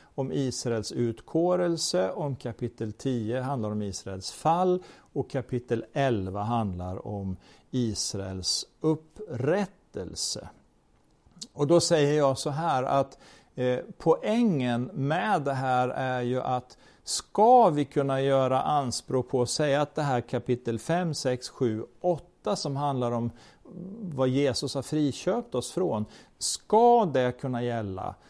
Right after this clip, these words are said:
så förutsätter det att Gud är trofast mot det judiska folket, det som kapitel nio till elva handlar om. För där slutar ju kapitel elva med att sina gåvor och sin kallelse kan Gud inte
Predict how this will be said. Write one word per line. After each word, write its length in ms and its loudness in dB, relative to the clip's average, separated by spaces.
så 180 -2
förutsätter 1200 -2
det 280 2
att 160 -4
Gud 720 2
är 460 -2
trofast 1500 -4
mot 320 -2
det 60 2
judiska 560 -2
folket, 580 -4
det 180 -2
som 160 -6
kapitel 500 -6
nio 340 -4
till 200 -8
elva 420 -4
handlar 400 -6
om. 240 -12
För 100 -4
där 160 4
slutar 560 4
ju 120 4
kapitel 500 -2
elva 360 0
med 240 -4
att 80 -8
sina 240 -4
gåvor 500 2
och 100 2
sin 180 -4
kallelse 580 -6
kan 480 -4
Gud 380 -4
inte 500 -8